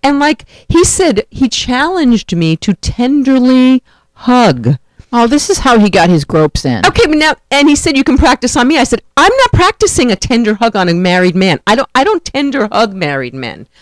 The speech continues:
Speaker 1: I don't do
Speaker 2: Yeah,
Speaker 1: that, right?"
Speaker 2: I think there's a
Speaker 1: But
Speaker 2: little bit of, yeah.
Speaker 1: And I said, and then I started
Speaker 2: Discretion.
Speaker 1: polling people and asking, "Do you like the hard hug?" You know, I,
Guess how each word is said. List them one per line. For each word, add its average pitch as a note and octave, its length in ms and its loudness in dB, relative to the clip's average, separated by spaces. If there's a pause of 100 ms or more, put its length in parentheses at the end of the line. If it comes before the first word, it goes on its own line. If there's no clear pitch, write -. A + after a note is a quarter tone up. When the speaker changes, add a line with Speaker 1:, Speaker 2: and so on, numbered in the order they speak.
(160)
Speaker 1:
I G#3 100 0
don't B3 200 2
do A#3+ 80 2
Speaker 2:
Yeah, D4 100 2
Speaker 1:
that, D#3 220 0
right?" A#3 220 0
Speaker 2:
I - 20 -10
think E4+ 220 -8
there's C4+ 180 0
a G#3+ 40 -2
Speaker 1:
But G3 120 4
Speaker 2:
little A3 160 2
bit F#3 180 2
of, D3+ 300 -2 (160)
yeah. G#3+ 320 0 (200)
Speaker 1:
And D4 140 2
I E4 80 2
said, F4 240 0 (220)
and C#4 120 2
then C#4+ 120 4
I A4 160 2
started G#4+ 160 2
Speaker 2:
Discretion. D4 320 0
Speaker 1:
polling D4+ 580 2
people D3 560 -2
and G#3 180 -6
asking, E3+ 680 -4 (540)
"Do F#3 120 -2
you B3 100 4
like B3+ 240 0
the G#3+ 80 -2
hard A3 280 0
hug?" A#3 260 -4
You G#3+ 120 -2
know, G3+ 120 -2
I, - 120 -4